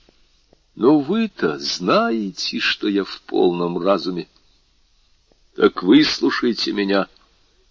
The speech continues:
а потом верьте или не верьте, как хотите. «Увы», —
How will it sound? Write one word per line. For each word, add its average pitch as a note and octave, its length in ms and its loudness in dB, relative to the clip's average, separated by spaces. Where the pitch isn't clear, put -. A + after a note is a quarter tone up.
а G#3 160 4
потом F2 500 2
верьте G3 800 2
или F#3+ 260 -4
не D#2+ 180 -4
верьте, E2+ 560 0
как - 280 -6
хотите. - 720 -10
«Увы», — F#2 520 0